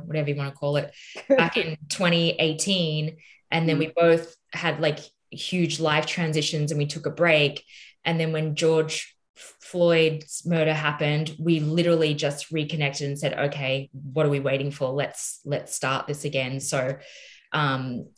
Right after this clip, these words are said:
Speaker 1: and I know that it was a tipping point for so many people, but t-, tell us, um, tell us, and maybe this is a question for you, Liz,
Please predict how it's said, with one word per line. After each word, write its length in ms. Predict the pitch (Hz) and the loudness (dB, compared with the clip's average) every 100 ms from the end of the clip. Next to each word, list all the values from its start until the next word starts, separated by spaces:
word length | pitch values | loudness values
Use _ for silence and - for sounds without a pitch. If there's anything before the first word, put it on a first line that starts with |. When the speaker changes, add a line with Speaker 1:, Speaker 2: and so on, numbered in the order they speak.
| - | -2
Speaker 1:
and 160 | 165 - | -2 2
I 100 | 165 | 4
know 300 | 170 165 160 | 4 4 4
that 100 | 151 | 2
it 60 | |
was 100 | 156 | 2
a 80 | 156 | -2
tipping 320 | 151 156 147 | -4 -6 -6
point 340 | 147 147 139 - | -4 -4 -4 -4
for 60 | |
so 720 | 156 - 147 143 143 143 147 147 _ _ - | -6 -2 0 2 2 0 -2 -8 _ _ 0
many 300 | 165 147 139 | 2 2 0
people, 680 | 147 151 147 139 135 143 147 - - _ | -2 -4 -4 -4 -4 -4 -8 -20 -20 _
but 400 | 277 - - - | 2 2 0 -4
t-, 140 | - - | -2 -2
tell 280 | - 240 | 2 4
us, 240 | 247 262 - | 6 6 4
um, 380 | - 170 160 160 - - - - | 2 2 0 -4 -8 -6 -6 -4
tell 180 | - 202 | 0 2
us, 340 | 233 233 - - _ - | 2 0 -2 -8 _ -6
and 120 | - | 0
maybe 180 | 175 165 | 2 2
this 180 | 165 - | 0 -6
is 40 | |
a 40 | 160 | -6
question 340 | 170 156 160 | -6 -4 -4
for 120 | 151 | -4
you, 280 | 160 170 185 | -4 -2 2
Liz, 320 | 175 156 151 | 4 4 2